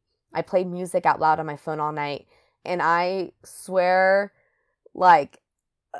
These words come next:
ninety-nine percent positive that the mountain lion came and actually s-, like, was hanging out outside of my tent all night, because I couldn't, I couldn't, can't see outside of my tent,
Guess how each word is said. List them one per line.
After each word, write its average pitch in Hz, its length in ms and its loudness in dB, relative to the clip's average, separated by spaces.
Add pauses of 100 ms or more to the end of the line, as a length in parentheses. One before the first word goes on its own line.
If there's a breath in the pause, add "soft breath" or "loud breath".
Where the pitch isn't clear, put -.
(100)
ninety-nine 185 1000 -4
percent - 340 -8
positive 156 540 -2
that 147 180 -2
the 165 60 -8
mountain 160 260 -4
lion 151 200 -6
came 151 260 -10
and 151 80 -8
actually 147 280 -10
s-, - 280 -18 (120)
like, 143 300 0
was - 340 -10 (200)
hanging 160 320 -8
out 139 120 -4
outside 143 380 -8
of 143 60 -10
my 139 100 -12
tent 143 340 -16
all 143 60 -14
night, - 260 -14 (480)
because 180 440 0 (460)
I 190 120 2
couldn't, 247 300 -4
I 180 120 -4
couldn't, - 240 -16 (260)
can't 262 240 -10
see 190 220 -4
outside 180 380 -2
of 165 100 6
my 147 160 -6
tent, 156 420 -10